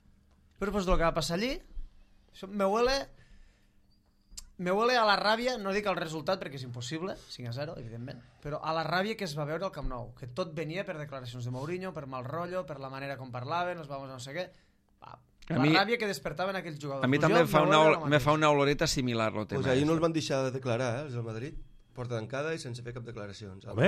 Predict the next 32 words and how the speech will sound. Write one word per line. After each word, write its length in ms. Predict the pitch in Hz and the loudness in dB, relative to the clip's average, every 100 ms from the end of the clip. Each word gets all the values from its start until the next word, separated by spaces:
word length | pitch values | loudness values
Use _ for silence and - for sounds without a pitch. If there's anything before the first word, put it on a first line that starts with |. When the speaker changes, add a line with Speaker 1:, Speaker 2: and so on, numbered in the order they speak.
| 214 | 6
Speaker 4:
no, 180 | 143 127 | 6 6
no 140 | 120 | 4
poden 240 | 120 113 113 | 2 -2 -2
parlar, 240 | 113 104 | -4 -2
que 120 | 117 | 0
ja 80 | 160 | 0
tenen 260 | 208 220 196 156 | 0 -6 -6 -4
el, 140 | 131 110 | -4 -6
ells, 160 | 98 - | -10 -12
que, 140 | 117 | -10
qui 140 | - 135 | -8 -4
són 180 | 165 175 | -4 -2
per 120 | 226 | -2
a 40 | |
Speaker 1:
Ja 120 | 180 | 0
Speaker 4:
parlar? 60 | 202 208 190 | 4 4 4
Speaker 1:
parlen 100 | 185 | 0
al 120 | 160 | -4
camp. 220 | 139 117 110 | -6 -8 -6
Speaker 4:
Ells 160 | 123 - | -6 -4
qui 100 | 180 | 0
són? 160 | 185 175 | 0 2
Ells 80 | 156 | 2
Speaker 1:
Pegant, 180 | 147 143 | 2 0
Speaker 4:
par-, 80 | |
ells 100 | 143 | -2
parlen 220 | - 135 147 | 0 0 0
al 60 | 160 | 0
Speaker 1:
pegant. 300 | 147 180 147 | 0 -2 -6
Speaker 4:
camp, 120 | - | -12
sense 160 | 127 120 | -10 -4
paraules. 400 | 123 139 143 | 0 0 0